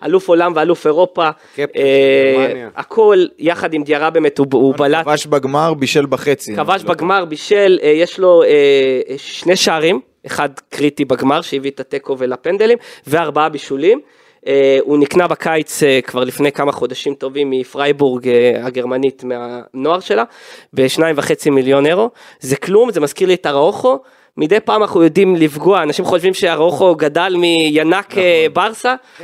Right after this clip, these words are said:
Speaker 1: לא. אז, אה, עוד פעם, אני מפחד מאוד מלשים, אה, משקולת על שחקנים נורא צעירים ולהפיל עליהם, אה, מאוד מהר, אבל, אה, יש המון ציפיות לגביו.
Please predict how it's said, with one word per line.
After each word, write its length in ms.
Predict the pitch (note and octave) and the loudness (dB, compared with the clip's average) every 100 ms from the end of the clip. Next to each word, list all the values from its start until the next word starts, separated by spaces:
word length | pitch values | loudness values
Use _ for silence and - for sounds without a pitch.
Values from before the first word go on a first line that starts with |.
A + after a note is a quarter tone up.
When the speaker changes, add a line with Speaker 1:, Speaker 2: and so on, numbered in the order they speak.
| D#3 _ _ _ | -20 _ _ _
Speaker 1:
לא. 300 | D3+ F3 B3 - _ _ _ | 2 2 2 -4 _ _ _
אז, 340 | D3+ D3+ C#3+ D3+ | -4 -4 0 2
אה, 340 | D3 D3 C#3+ - _ _ _ _ _ | 2 4 2 0 _ _ _ _ _
עוד 220 | - A3+ | -2 -2
פעם, 300 | - G#3+ F#3+ F3 | 0 -2 -2 -4
אני 300 | C#3+ C#3 E3 | -4 0 2
מפחד 500 | F#3+ F3+ E3+ - A3+ | 2 0 -4 -2 0
מאוד 300 | G3+ F#3+ G3+ F#3 | 2 2 2 2
מלשים, 880 | E3 D3+ C#3 C3+ C3+ C3+ F3+ F3 | 2 4 4 2 0 -2 0 2
אה, 160 | E3 C#3+ | 2 2
משקולת 540 | C#3 - - D#3+ D#3+ | -2 -2 0 0 0
על 60 | B2+ | -4
שחקנים 480 | C3 - - C#3 D3+ | -8 -8 -2 0 2
נורא 160 | C#3 | 0
צעירים 360 | C#3+ - C3+ C#3+ | -2 0 0 2
ולהפיל 440 | C3+ C3 - D#3 C#3+ | 0 -2 -2 -4 -2
עליהם, 420 | C3+ C3 B2 B2+ | 0 0 0 0
אה, 180 | B2 A#2 | 0 -2
מאוד 340 | B2+ C3+ C#3+ | 0 0 0
מהר, 240 | C3+ C3+ G#3+ C#4 - - - _ - | 0 0 0 -4 -16 -20 -20 _ -4
אבל, 640 | C3 C3 C3 C3 C3+ C3+ | -2 -2 -2 0 2 4
אה, 120 | C3 B2+ | 4 4
יש 160 | D3 - | 2 -2
המון 260 | - B2 C#3+ | -4 0 0
ציפיות 400 | C3+ C3+ - A#2 | 0 -6 -8 -6
לגביו. 340 | B2+ B2+ F3+ | -4 -2 -2